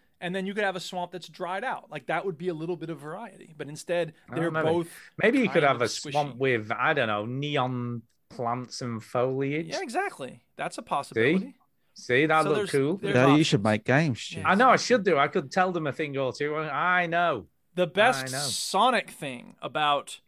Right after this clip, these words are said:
Speaker 1: Borderlands three is that there's a character named Balex who is, uh, like an A I, and then you put him in this teddy bear, <laughs> and then you put the teddy bear on a robot's body, and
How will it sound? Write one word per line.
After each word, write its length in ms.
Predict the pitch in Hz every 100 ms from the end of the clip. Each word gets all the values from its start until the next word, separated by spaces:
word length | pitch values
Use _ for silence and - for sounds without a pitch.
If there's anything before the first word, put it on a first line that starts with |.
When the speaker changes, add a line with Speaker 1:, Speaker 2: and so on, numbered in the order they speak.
| -
Speaker 1:
Borderlands 520 | 151 143 139 131 -
three 320 | - 151 131 _ _ _ -
is 100 | 143
that 180 | 156
there's 240 | 165 156 143
a 60 | 143
character 400 | 202 226 208 185
named 280 | 165 147
Balex 540 | 127 160 165 127 - -
who 140 | 151
is, 420 | 151 143 143 123 - _ _ _ -
uh, 380 | 131 131 123 -
like 140 | 135
an 80 | -
A 180 | 175 214
I, 420 | 202 196 196 185 - -
and 80 | 151
then 100 | 156
you 80 |
put 180 | 139 -
him 120 | 196 180
in 80 |
this 160 | 165 -
teddy 260 | - 175 180
bear, 380 | 185 202 175 - -
<laughs> 140 | -
and 120 | 165
then 80 | 175
you 80 | 175
put 180 | - -
the 60 |
teddy 260 | - - 185
bear 240 | 180 185 185
on 120 | 170
a 60 | 147
robot's 520 | 143 180 180 180 -
body, 440 | 170 185 196 202
and 160 | 180 147